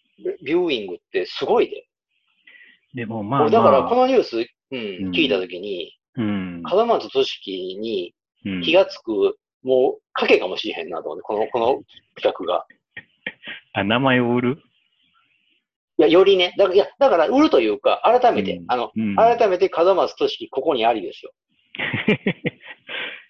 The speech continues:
Speaker 1: いや、
Speaker 2: これは、
Speaker 1: だってさ、
Speaker 2: うん、初めての試み？
Speaker 1: 初めて、初めて、こんなんないないないない。
Speaker 2: こういうミュ-、ミュージシャンとしては？
Speaker 1: いや、百館規模ってないんちゃう？でも、ひょっとしたら。
Speaker 2: まあね。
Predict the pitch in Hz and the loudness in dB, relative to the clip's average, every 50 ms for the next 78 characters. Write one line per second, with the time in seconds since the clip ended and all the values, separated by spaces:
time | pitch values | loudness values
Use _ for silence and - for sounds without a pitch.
0 | - 370 - - - 190 214 220 208 202 202 202 196 196 - 247 285 _ _ _ | 0 0 0 2 2 4 4 4 6 6 4 4 4 2 2 0 -4 _ _ _
1 | _ _ _ _ _ - - 127 123 110 107 98 98 92 90 - - - - 175 | _ _ _ _ _ -6 -2 0 0 0 0 -2 -4 -8 -10 -12 -14 -8 -8 -6
2 | - - 214 165 - 104 95 90 - 107 95 - 104 98 95 95 110 156 233 - | -4 -2 -4 -2 -2 -4 -6 -6 -8 -10 -12 -10 -10 -10 -8 -8 -8 -8 -8 -10
3 | _ _ _ _ _ _ _ _ _ _ _ _ _ _ _ _ _ _ _ _ | _ _ _ _ _ _ _ _ _ _ _ _ _ _ _ _ _ _ _ _
4 | _ _ - - 240 247 208 135 107 - 135 135 107 101 - - 127 120 101 92 | _ _ -2 -2 2 2 2 2 2 2 0 0 0 -2 -4 -4 -4 -4 -4 -2
5 | 92 101 139 131 92 82 85 80 82 - - - - - 117 107 104 117 131 151 | -2 -2 -2 -2 -4 -8 -10 -14 -16 -18 -20 -20 -12 -8 -8 -6 -2 -2 -2 0
6 | 139 131 135 120 104 95 - - 90 87 87 87 87 - - 85 - - - 82 | 0 0 0 0 -2 -6 -8 -6 -6 -4 -4 -6 -6 -6 -8 -8 -8 -8 -10 -10
7 | 78 92 139 - _ _ _ _ _ _ _ _ _ _ _ _ _ _ _ _ | -8 -10 -12 -14 _ _ _ _ _ _ _ _ _ _ _ _ _ _ _ _
8 | _ _ _ _ _ _ - 175 - - _ _ _ _ _ _ _ _ _ _ | _ _ _ _ _ _ -2 -2 -2 -2 _ _ _ _ _ _ _ _ _ _
9 | _ _ _ _ _ _ _ _ - - - - - _ - 254 262 254 - - | _ _ _ _ _ _ _ _ -10 -6 -6 -6 -6 _ 0 0 0 0 0 -2
10 | 247 170 127 - - - - 131 123 - - - - - - _ _ _ _ _ | 0 0 0 0 -2 -6 -6 -4 -4 -4 -8 -8 -10 -14 -16 _ _ _ _ _
11 | - - - - - - - _ _ _ _ _ _ _ _ _ _ _ _ _ | -16 -12 -10 -10 -10 -12 -18 _ _ _ _ _ _ _ _ _ _ _ _ _
12 | _ _ _ _ _ - - 107 113 120 123 117 104 98 95 92 95 110 113 113 | _ _ _ _ _ -14 -10 -8 -8 -6 -8 -8 -10 -10 -12 -10 -8 -8 -6 -6
13 | 110 104 98 92 85 82 80 78 78 | -8 -8 -8 -10 -12 -14 -18 -20 _